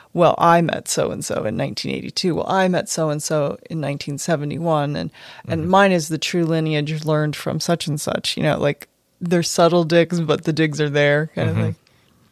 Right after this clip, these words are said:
Speaker 2: But
Speaker 1: I
Speaker 2: they don't outright claim, like, anybody else channeling Doctor Peebles is channeling his trickster younger brother and is therefore false, and you can't trust them.
Speaker 1: No, but there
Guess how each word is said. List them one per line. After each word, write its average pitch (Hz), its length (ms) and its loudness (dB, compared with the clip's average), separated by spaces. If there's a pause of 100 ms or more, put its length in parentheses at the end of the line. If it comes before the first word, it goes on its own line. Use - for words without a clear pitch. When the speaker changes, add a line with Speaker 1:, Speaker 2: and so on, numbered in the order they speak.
(100)
Speaker 2:
But 123 120 2
Speaker 1:
I - 20 4
Speaker 2:
they 113 80 4
don't 113 260 2
outright 101 360 2
claim, 90 360 -2
like, 82 220 -8 (240)
anybody 101 400 2
else 92 180 2
channeling 92 380 -2
Doctor 87 240 -6
Peebles 87 420 -8
is 87 220 -12
channeling 85 400 -4
his 82 340 -10 (240)
trickster - 320 -6
younger 85 260 -4
brother 87 360 -4
and 85 100 -6
is 82 140 -10
therefore 95 340 -8
false, 95 380 -6
and 98 80 -10
you 95 80 -8
can't 98 280 -10
trust - 360 -8
them. 117 240 -16 (840)
Speaker 1:
No, 226 360 8
but 180 180 -2
there 202 240 2